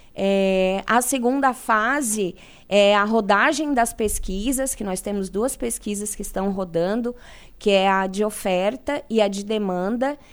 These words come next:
Então, pra entender qual, que tipo de empreendedor eu tenho no município,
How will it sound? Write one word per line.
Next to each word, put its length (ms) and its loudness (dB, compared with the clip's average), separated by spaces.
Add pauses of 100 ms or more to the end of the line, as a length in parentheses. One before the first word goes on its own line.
(160)
Então, 440 0
pra 220 6
entender 720 0 (960)
qual, 220 4
que 180 -8
tipo 260 -4
de 80 -2
empreendedor 600 0
eu 80 -4
tenho 200 -4
no 80 -4
município, 800 -8